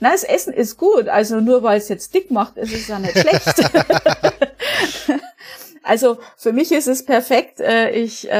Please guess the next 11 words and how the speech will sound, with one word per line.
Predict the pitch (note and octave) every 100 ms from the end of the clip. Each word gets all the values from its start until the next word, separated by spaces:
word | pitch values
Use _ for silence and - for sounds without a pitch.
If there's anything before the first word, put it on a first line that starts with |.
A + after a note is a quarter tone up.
| G#3+
habe | A3 G#3+
eine | A3
Fructoseintoleranz, | - A#3 - A#3 C4 - C4 D#4 C4+ C4 C4 F#4 - -
äh, | A3 A3 A3
von | A3
daher | G3+ G#3+ A3+
ist | - A3+
es | G#3+ G#3+
perfekt | - G#3+ G#3 A3 -
für | -
mich. | C4+ G4+ -